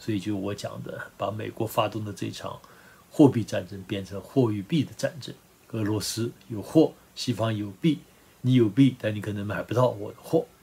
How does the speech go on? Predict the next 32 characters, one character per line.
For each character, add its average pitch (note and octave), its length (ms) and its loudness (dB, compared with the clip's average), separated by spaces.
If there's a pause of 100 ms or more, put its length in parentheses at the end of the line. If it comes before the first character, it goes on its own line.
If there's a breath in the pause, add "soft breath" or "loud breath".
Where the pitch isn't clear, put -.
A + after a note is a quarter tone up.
(340 loud breath)
所 - 140 -6
以 G#2+ 60 2
一 - 20 -2
场 G2 300 -8
世 D3+ 300 2
界 A#2+ 240 4
级 - 180 -8
的 - 160 -10
这 - 100 -14
个 G#2 120 -12
金 A#2 340 -4
融 G2 160 -8
大 F#2+ 220 -4
战、 - 240 -8
货 A#2+ 180 -2
币 - 160 -10
大 G2 220 -6
战、 G2+ 320 -6
货 B2+ 180 2
与 G#2+ 80 -2
币 B2 180 2
的 G#2 80 0
大 F#2+ 220 -2
战 - 180 -8 (360 loud breath)
正 B2 160 2
在 G#2+ 80 0
我 F#2+ 160 -4
们 G#2 80 -8
面 G2+ 180 -4
前 F#2 220 -10
展 G2+ 200 -6
开。 - 240 -8